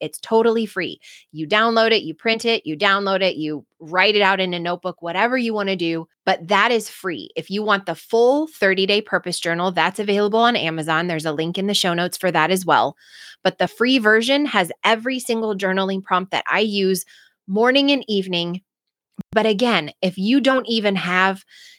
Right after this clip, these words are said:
ten or fifteen minutes to sit down and journal every morning, every evening, if you just incorporate these couple of small practices, it does not take very long, but the amount of intentionality that you put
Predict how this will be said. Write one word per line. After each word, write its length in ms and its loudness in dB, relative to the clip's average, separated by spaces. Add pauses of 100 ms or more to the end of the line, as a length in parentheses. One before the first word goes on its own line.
(120)
ten 320 0
or 140 -2
fifteen 420 -4
minutes 320 -2
to 120 -8
sit 240 -2
down 180 2
and 160 2
journal 400 0
every 260 2
morning, 440 0
every 240 -2
evening, 500 -4 (880)
if 160 2
you 380 2
just 260 0
incorporate 880 -2 (260)
these 440 0
couple 340 -2
of 100 0
small 380 0
practices, 920 -4 (340)
it 240 -2
does 240 4
not 240 0
take 240 -2
very 300 2
long, 420 -2
but 220 -8
the 160 4
amount 500 2
of 140 -2
intentionality 1300 0
that 140 -2
you 120 -4
put 260 -6